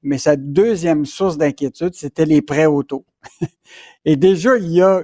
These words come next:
huit mois aux États-Unis, c'était commencé le phénomène où ce que les gens retournaient à leur voiture parce qu'ils étaient plus capables de payer les paiements mensuels. Ben là, c'est arrivé au Canada. Là, Equifax a sorti un rapport et, euh, c'est vraiment inquiétant.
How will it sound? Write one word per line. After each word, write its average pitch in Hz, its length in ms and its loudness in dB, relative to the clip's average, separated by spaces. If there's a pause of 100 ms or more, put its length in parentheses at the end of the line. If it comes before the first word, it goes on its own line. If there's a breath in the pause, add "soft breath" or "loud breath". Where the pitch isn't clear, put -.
huit 165 260 2
mois 185 300 2
aux 185 80 2
États-Unis, 151 640 -2
c'était 151 260 -4
commencé 143 500 -2
le 165 60 -6
phénomène 143 500 0
où 143 60 -2
ce 135 100 -10
que 151 80 0
les 143 220 4
gens 160 220 -2
retournaient 151 580 2
à 160 60 2
leur 143 160 0
voiture 131 420 -4
parce 135 140 -8
qu'ils 131 120 -8
étaient 135 140 -4
plus - 140 -20
capables 151 360 -2
de 143 100 -4
payer 135 360 -2
les 131 220 -2
paiements 131 320 -2
mensuels. 135 500 -4 (380 soft breath)
Ben 151 140 2
là, 180 120 4
c'est 165 200 -6
arrivé 147 360 0
au 160 140 0
Canada. 127 420 -8 (600 soft breath)
Là, 220 280 4
Equifax 220 560 -4
a 175 80 -4
sorti 151 300 -6
un 202 100 2
rapport 143 480 -2 (460)
et, 143 360 2
euh, 131 140 -2
c'est 139 160 -2
vraiment 147 360 0
inquiétant. 160 560 -4